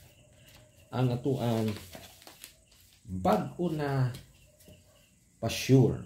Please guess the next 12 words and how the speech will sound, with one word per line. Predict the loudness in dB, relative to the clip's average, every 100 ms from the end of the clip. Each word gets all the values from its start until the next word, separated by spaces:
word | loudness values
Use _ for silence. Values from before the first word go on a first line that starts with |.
| -8
no? | -6 -6 -8 -18 _ _ _ _ _ _ _
Okay. | -6 -4 -4 -8 -18 _ _ _ -20 _ -20 -20 -20 -20 -20 -20 -20 -20 _ _ _ -16 0
Bag-o | 4 4 4
na | 0 0
to |
na | -2
pa-sure | -2 -2 0 4 6 6 4
og | -2
hot | 0 0 0
number, | -2 -2 0 0
guys, | 0 0 0
ha? | -4 -4